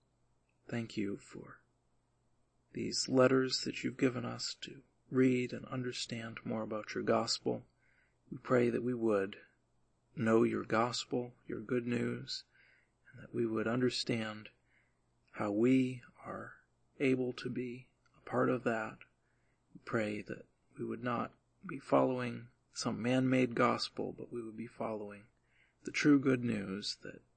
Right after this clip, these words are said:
you gave about your Son. We pray this through Jesus. Amen. Galatians, chapter one. Paul, an apostle, not from men,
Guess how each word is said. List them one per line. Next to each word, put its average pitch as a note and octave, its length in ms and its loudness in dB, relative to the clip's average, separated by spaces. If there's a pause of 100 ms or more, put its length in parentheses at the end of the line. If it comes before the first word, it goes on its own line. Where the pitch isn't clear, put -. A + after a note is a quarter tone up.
(100)
you A#2+ 180 -2
gave G2+ 380 -6
about G2 380 -8
your B2 100 2
Son. - 420 -4 (300)
We B2 80 -10
pray A#2 220 -6
this A#2 240 -2
through C#3+ 220 6
Jesus. - 680 0
Amen. F#2+ 280 -8 (1800)
Galatians, E3 720 8 (260)
chapter A#2 340 2
one. A2+ 380 4 (1000)
Paul, F3+ 380 12 (340)
an A3 120 10
apostle, - 560 8 (260)
not G#2+ 240 2
from D#3 220 6
men, C#3+ 400 6